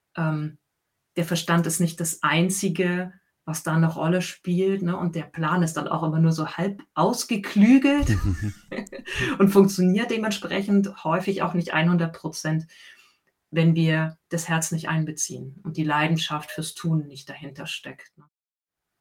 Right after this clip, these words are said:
Und das ist so das, was ich auch wahrnehme, was sich mittlerweile so ein bisschen ändert. Ja, wir sprechen in der Führung mehr über das Thema Haltung, mehr über Werte, mehr über Sinn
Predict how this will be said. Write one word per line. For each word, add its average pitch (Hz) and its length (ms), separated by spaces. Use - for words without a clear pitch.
Und 170 160
das 180 200
ist - 180
so 202 540
das, 196 300
was 208 120
ich 196 160
auch 156 160
wahrnehme, 175 420
was 165 200
sich 165 180
mittlerweile 165 560
so 160 140
ein 151 100
bisschen 160 500
ändert. 208 680
Ja, 160 200
wir 165 60
sprechen 170 600
in 165 160
der 165 80
Führung 156 420
mehr 156 220
über 143 480
das - 160
Thema 151 420
Haltung, 185 680
mehr 143 200
über 147 300
Werte, 165 800
mehr 156 160
über 156 180
Sinn 180 640